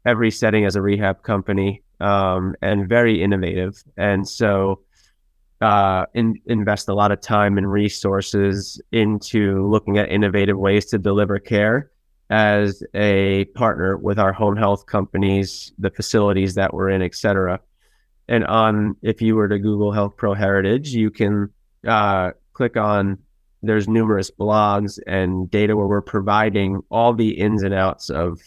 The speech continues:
home health care, whether it's the changes that are coming up in the upcoming year or, you know, specific data, things like that. You can find it all on, on our website there. And our company is, is on the forefront of innovation. We are the largest, uh,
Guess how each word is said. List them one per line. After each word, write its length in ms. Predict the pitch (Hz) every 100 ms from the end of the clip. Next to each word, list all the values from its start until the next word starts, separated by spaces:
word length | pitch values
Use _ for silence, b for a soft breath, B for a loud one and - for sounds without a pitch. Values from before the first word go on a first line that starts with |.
| -
home 220 | 110 101
health 300 | 101 92 _
care, 400 | 110 98 95 90 _ _ -
whether 320 | 113 113 107
it's 160 | 98
the 100 | -
changes 440 | 98 - 104 104 101
that 160 | 202
are 80 | -
coming 360 | - 113 101 98
up 180 | 98 -
in 80 |
the 160 | 98 95
upcoming 560 | 95 - 117 101 98 101
year 480 | 107 104 101 95
or, 480 | 95 95 98 95 92 _ _ _ -
you 80 | 120
know, 100 | 101
specific 640 | - 104 - 104 98 -
data, 240 | 101 95
things 320 | 92 92 95 95
like 180 | 85
that. 220 | 85 85 - -
You 140 | 98
can 180 | 107 92
find 240 | - 95
it 100 | 92
all 180 | 90 90
on, 260 | 92 87 82 _
on 100 | 98
our 120 | 90
website 500 | 92 90 - 95 76
there. 320 | 90 90 90 - -
And 260 | 101 - -
our 120 | - 110
company 400 | 117 101 101 98
is, 160 | 92 -
is 220 | 113 110 107
on 120 | 101
the 80 | 104
forefront 520 | - 104 104 104 98
of 100 | 95
innovation. 640 | 104 98 95 - 113 110
We 120 | 101
are 140 | 95 92
the 60 |
largest, 580 | 95 92 90 92 - -
uh, 300 | 85 92 87